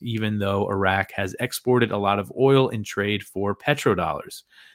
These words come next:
They've been unable to take advantage of those profitable exchanges with their own currency. The U S fears more dollar availability will facilitate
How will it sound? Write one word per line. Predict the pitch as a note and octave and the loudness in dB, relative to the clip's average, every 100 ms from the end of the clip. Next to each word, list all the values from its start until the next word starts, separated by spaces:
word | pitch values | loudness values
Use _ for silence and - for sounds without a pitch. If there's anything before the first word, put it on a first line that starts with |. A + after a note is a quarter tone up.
| _ | _
They've | G#2+ A2 | -2 -2
been | A2 | 0
unable | B2 C#3 C3 A#2+ A2+ | 2 4 4 2 0
to | - - | -4 -6
take | G#2+ G#2+ | -2 -2
advantage | G#2+ G2 G#2 A2+ A2+ | -4 -4 -2 0 0
of | G#2+ G2 | 0 0
those | F#2 | -4
profitable | - G2 F#2+ G#2+ G2 G2 | -2 -2 -2 -2 -4 -4
exchanges | F#2+ - C#3 D3+ C#3+ C3+ - _ _ _ _ _ _ _ | -4 -2 0 2 0 0 -4 _ _ _ _ _ _ _
with | G2+ G#2+ G#2 | -4 -2 2
their | A#2 A2+ | 2 2
own | G2+ G2 G#2 | 0 -6 -8
currency. | - D3+ D#3 C#3 - - _ _ _ _ _ _ _ _ _ _ - | 0 2 2 -2 -10 -14 _ _ _ _ _ _ _ _ _ _ -8
The | A#2 | 2
U | B2+ B2+ | 6 8
S | A#2 | 6
fears | - A#2+ B2+ G#2 | 2 4 4 4
more | G#2+ A2 A2 | 2 2 4
dollar | G2+ G#2+ A2 G#2 | 4 4 4 0
availability | F#2+ G2+ G2 G#2+ B2+ B2 A#2 | -2 -2 0 2 2 2 0
will | G#2 | -4
facilitate | - G#2+ A2+ G#2 G2+ G#2+ G2+ | -6 -6 -4 -4 -4 -4 -4